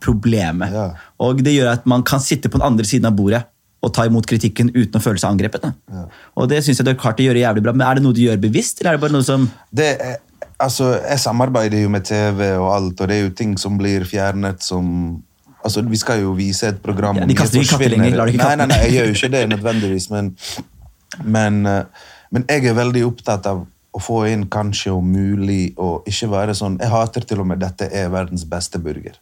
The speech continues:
Speaker 1: Ja.
Speaker 2: «Dette er verdens be-, å, vi skal på verdens beste fest». Jeg fikk en gang sånn tilbud om å lage verdens beste fester, og det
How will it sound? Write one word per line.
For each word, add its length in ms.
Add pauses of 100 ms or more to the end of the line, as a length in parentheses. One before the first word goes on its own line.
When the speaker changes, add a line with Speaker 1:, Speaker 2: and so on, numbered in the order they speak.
(120)
Speaker 1:
Ja. 140 (180)
Speaker 2:
«Dette 240
er 160
verdens 320
be-, 80
å, 140 (100)
vi 80
skal 160
på 80
verdens 400
beste 240
fest». 320
Jeg 80
fikk 220
en 100
gang 160
sånn 160
tilbud 320
om 80
å 80
lage 320
verdens 320
beste 240
fester, 400
og 80
det 80